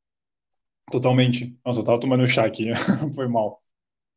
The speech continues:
E, não, eu, eu, isso é uma coisa, por exemplo, você falou assim, comunicação é, é algo que você precisa pra interagir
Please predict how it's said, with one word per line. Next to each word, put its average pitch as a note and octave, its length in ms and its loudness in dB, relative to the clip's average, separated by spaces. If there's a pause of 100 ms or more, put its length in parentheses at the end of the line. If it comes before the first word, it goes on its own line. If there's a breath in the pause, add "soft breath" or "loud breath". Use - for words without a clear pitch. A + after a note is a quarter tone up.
(560)
E, C#3+ 200 -4
não, E3+ 260 2
eu, D3 160 0
eu, D#3 160 0
isso E3+ 200 2
é G3 40 2
uma F#3 120 4
coisa, E3+ 200 6
por E3 140 2
exemplo, D#3 180 4
você D3 100 -6
falou D#3 160 2
assim, D3+ 260 -4
comunicação D3+ 720 -2
é, D#3 280 2
é C#3 360 0
algo C#3+ 380 2
que C3 880 -4 (1120)
você B2+ 220 -2
precisa C3+ 440 0
pra D#3+ 200 2
interagir D3 560 2